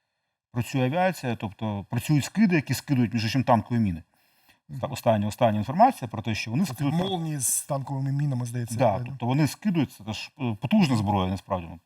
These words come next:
Speaker 1: танк може підривати, вони зараз це так само використовують для знесення цієї забудови. Е, ми відступаємо через те, що, по-перше,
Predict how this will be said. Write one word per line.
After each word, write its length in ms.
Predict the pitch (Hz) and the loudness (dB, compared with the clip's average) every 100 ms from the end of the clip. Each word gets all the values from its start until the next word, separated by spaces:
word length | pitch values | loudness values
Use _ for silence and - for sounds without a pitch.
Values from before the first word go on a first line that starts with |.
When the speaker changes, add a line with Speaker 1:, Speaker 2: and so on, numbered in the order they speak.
| - | 0
Speaker 1:
танк 180 | 104 - | 0 0
може 160 | 107 98 | -10 -10
підривати, 460 | 110 127 202 202 | -2 4 4 4
вони 200 | 107 156 | -2 0
зараз 260 | 151 139 127 | 0 -2 -4
це 180 | - 110 _ _ | -6 -10 _ _
так 140 | - 110 | -16 0
само 180 | 147 131 | 2 2
використовують 540 | 117 117 - 131 117 | 0 -4 -2 0 0
для 100 | 110 | 0
знесення 600 | 98 110 101 104 101 95 | 0 0 0 -2 -2 -4
цієї 240 | - 107 | -6 -6
забудови. 400 | 101 98 95 85 80 _ _ _ _ _ _ _ 82 | -6 -6 -8 -10 -14 _ _ _ _ _ _ _ -6
Е, 760 | 104 98 98 98 98 104 - 127 | -2 0 0 0 -2 -4 -6 2
ми 100 | 160 | 4
відступаємо 580 | 196 - 196 247 254 233 | 4 0 0 2 2 2
через 240 | - 156 | -2 -4
те, 140 | 143 | -2
що, 240 | 123 - 110 | -2 -2 -4
по-перше, 560 | 107 113 104 107 98 | -4 -4 -4 -6 -8